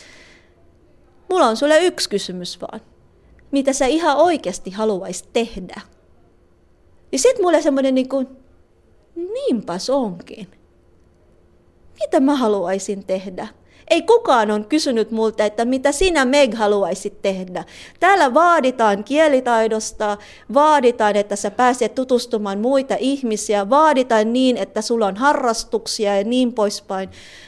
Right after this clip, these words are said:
Mutta onks kukaan kysynyt sulta, että niinku, mitä sä haluaisit tehdä? Sitten tulee semmonen niin kuin, siis niin kuin lampu on niin kuin,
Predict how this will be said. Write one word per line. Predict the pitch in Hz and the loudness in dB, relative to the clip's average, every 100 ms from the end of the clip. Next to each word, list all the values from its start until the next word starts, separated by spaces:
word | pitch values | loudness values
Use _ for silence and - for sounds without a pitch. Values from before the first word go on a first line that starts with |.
| - | -2
Mutta | 247 254 - | -2 4 4
onks | 370 - - - - | 4 0 -6 -8 4
kukaan | 453 453 240 185 185 | 4 4 0 2 0
kysynyt | 269 269 226 202 - | -2 -2 -2 -6 -2
sulta, | 247 214 196 190 170 | 2 2 2 -6 -6
että | 190 - 208 - - _ - | -8 -6 -8 -8 -20 _ -16
niinku, | 302 330 | -14 -12
mitä | 370 - 330 | -12 -6 -6
sä | 359 | -4
haluaisit | 381 392 403 - - - | -4 -2 -2 -6 -10 -2
tehdä? | 466 440 - - - - - - - - _ _ _ _ _ _ _ - | -2 -2 -8 -12 -14 -20 -20 -20 -20 -20 _ _ _ _ _ _ _ -4
Sitten | 403 403 320 262 | -2 2 2 4
tulee | 294 320 | 4 4
semmonen | 302 277 269 277 269 | 2 4 2 2 2
niin | 269 262 | 2 4
kuin, | 262 262 247 - | 4 2 -2 -6
siis | 349 339 | -4 -2
niin | 370 | 0
kuin | 381 359 381 | 2 4 4
lampu | 403 403 - 240 226 | 4 0 2 4 4
on | 226 | 2
niin | 226 | 2
kuin, | - | 0